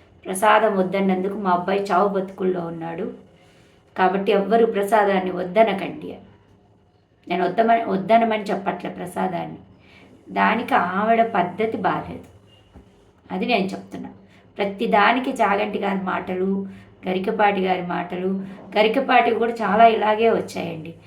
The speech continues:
ఆయన ఒక రకంగా చెప్తే వీళ్ళు ఇంకొక రకంగా దాన్ని మార్చి, వాళ్ళు అనుకువగా మార్చుకొని, వాళ్ళు ఇష్టం వచ్చినట్టు ఆయన చెప్పినట్టు చేయేస్తున్నాము,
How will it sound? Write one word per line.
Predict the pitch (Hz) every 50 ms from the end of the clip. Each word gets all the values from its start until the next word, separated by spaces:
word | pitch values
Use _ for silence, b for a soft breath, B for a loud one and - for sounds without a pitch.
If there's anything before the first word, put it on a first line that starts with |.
| b b b b -
ఆయన | - 196 220 220 214
ఒక | 208 202 240
రకంగా | 233 240 240 254 262 254 262 254
చెప్తే | 220 220 214 190 - 262 247
వీళ్ళు | 226 214 202 196
ఇంకొక | 196 190 196 220 220 208
రకంగా | 208 202 196 202 226 226 226 226
దాన్ని | 220 202 185 185 185 180 175
మార్చి, | 185 185 190 - - 254 294 339 - B B B B B B B -
వాళ్ళు | - 180 185 185 185
అనుకువగా | 185 180 185 185 - 247 247 233 233 233 214
మార్చుకొని, | 190 180 175 170 165 - - - - 220 214 220 254 302 359 370 - - b b b b b b b b b b _ _
వాళ్ళు | - 220 220 208
ఇష్టం | 226 - - - 262 240
వచ్చినట్టు | 240 - - 247 262 285 - - 254
ఆయన | 220 208 214 208 202 196
చెప్పినట్టు | 220 - - 208 220 233 233 226 294
చేయేస్తున్నాము, | - 269 208 185 190 185 185 185 - - 190 175 175 175 170 165 165 170 185 190